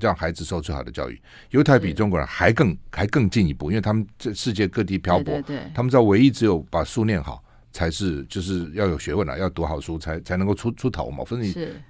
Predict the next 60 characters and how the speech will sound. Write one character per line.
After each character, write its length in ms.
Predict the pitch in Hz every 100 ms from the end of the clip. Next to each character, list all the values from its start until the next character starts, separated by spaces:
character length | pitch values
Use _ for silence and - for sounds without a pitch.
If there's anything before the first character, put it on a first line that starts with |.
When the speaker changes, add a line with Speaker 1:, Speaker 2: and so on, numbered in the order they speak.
| -
Speaker 1:
在 100 | 139
别 200 | 110 113
的 80 | 117
国 120 | 104
家 140 | 101 92
漂 180 | 110
泊， 160 | 98 85
你 80 | 85
怎 80 | 73
么 80 |
办 180 | 78 101
呢， 80 | 60
哈？ 120 | 67 - - -
Speaker 2:
对。 80 | - - - _ _ -
Speaker 1:
这 120 | 135
是 60 |
一 120 | 127 113
个， 100 | 90
但 140 | 190
是 60 | 190
还 180 | 170
有 120 | 208 120
一 20 |
点 140 | 98
不 100 | 85
同 180 | - 80
的， 60 | 87
就 120 | 101
是 40 |
说， 140 | 107 101 - - -
犹 120 | 151
太 100 | 165
人 100 | 180
很 220 | 139 123 156
鼓 160 | 101
励 80 | 120
小 140 | -
孩 120 | 76 90
讲 200 | - 71
话、 200 | 85 -
问 160 | 117 101
问 140 | 87
题， 100 | - -
Speaker 2:
哎， 160 | 139 - -
对， 100 | 160
对， 100 | 135
对。 40 |
Speaker 1:
打 120 | 117 113
破 200 | 170 156
砂 160 | 131
锅 120 | 123 117
问 80 | 104
到 160 | 95
底。 160 | 76 - - - -
你 100 | 160
看 100 | 196
我 80 |
们 80 | 143
中 160 | 170
国 80 | 185